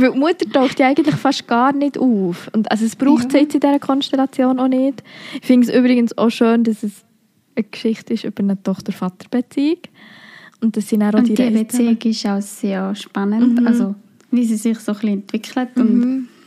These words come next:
Speaker 2: wie es zueinander findet und so ein bisschen wieder voneinander weg und so.
Speaker 1: Ja.
Speaker 2: Das ist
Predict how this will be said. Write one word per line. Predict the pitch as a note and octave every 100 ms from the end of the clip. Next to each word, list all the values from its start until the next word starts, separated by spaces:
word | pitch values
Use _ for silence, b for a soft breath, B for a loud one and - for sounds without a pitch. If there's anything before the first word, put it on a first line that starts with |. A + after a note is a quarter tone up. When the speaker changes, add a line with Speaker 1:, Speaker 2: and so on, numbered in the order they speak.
| b _
Speaker 2:
wie | G#3+
es | G#3 G#3
zueinander | - A3+ G#3 G3 G#3 -
findet | A3 G#3+ G#3 G#3+ -
und | G3+ G3+ - _ _ _ -
so | -
ein | A3+
bisschen | A3 G#3
wieder | G3+ G3+
voneinander | G3+ G#3 G#3 F#3 G3+ G3+
weg | G3 - A3+
und | A3+
so. | A#3 A3+ B B B B B B -
Speaker 1:
Ja. | A#3+ G#3+
Speaker 2:
Das | G#3+
ist | G#3+ -